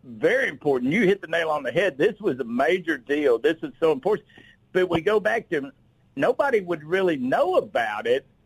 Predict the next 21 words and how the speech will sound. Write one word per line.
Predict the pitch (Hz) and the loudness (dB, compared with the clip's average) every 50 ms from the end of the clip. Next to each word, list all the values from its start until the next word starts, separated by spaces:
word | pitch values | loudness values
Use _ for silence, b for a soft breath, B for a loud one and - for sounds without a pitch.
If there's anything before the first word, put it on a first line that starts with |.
| _ _ _ _ _ - | _ _ _ _ _ -6
if | 156 160 156 175 | -6 -4 -2 -2
it | 160 151 | -4 0
wasn't | 147 147 156 160 147 165 170 - _ | 2 2 2 2 0 -4 -10 -10 _
for | - 151 151 135 - _ _ - | -6 -6 -6 -6 -6 _ _ 0
folks | 165 147 143 - - | 0 0 0 0 0
like | 185 185 175 - 185 | 0 0 0 0 0
you. | 226 320 247 127 - - - | 0 2 0 0 -4 -6 -4
I'm | - 139 165 | -2 2 2
gonna | 185 185 | 2 2
give | 160 175 185 180 | 4 2 2 2
you | 175 156 - | 0 -2 -2
so | 190 | 0
much | 175 165 147 - - | 0 0 -2 -4 -2
credit | - 202 262 254 240 202 165 | 0 2 2 2 2 0 -2
because | 156 - - 151 131 127 | -6 -2 -2 -2 -2 -2
you | 147 202 262 | -4 -6 -2
brought | 247 240 214 185 180 175 | 0 0 0 0 0 0
it | 160 - _ - | -2 -6 _ -10
to | 147 143 | -6 0
light, | 135 139 151 160 160 143 117 95 101 120 - _ _ _ _ b b b b b b b b b b b b _ - | 2 2 2 2 0 -2 -4 -4 -6 -10 -12 _ _ _ _ b b b b b b b b b b b b _ 0
uh, | 165 151 147 143 143 143 147 | 0 2 4 2 2 2 0